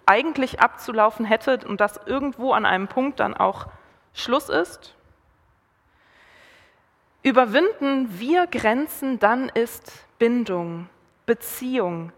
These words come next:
Anschluss möglich. Grenzen überwinden, aber da ist vielleicht so eine Grenze in dir, die sagt, nee, also am,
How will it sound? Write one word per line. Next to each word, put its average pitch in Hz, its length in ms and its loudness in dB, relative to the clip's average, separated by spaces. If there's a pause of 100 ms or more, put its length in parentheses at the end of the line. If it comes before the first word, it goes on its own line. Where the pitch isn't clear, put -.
(380)
Anschluss 202 680 0
möglich. 190 840 -8 (1900)
Grenzen 220 440 -4
überwinden, 185 560 -4
aber 196 200 2
da 214 100 6
ist - 180 0
vielleicht 254 400 0
so 233 80 -6
eine 220 140 -2
Grenze 262 580 0 (560)
in 233 200 4
dir, 262 280 4
die 240 160 -6
sagt, 226 640 0 (240)
nee, 226 560 -6
also 202 300 0
am, 214 220 0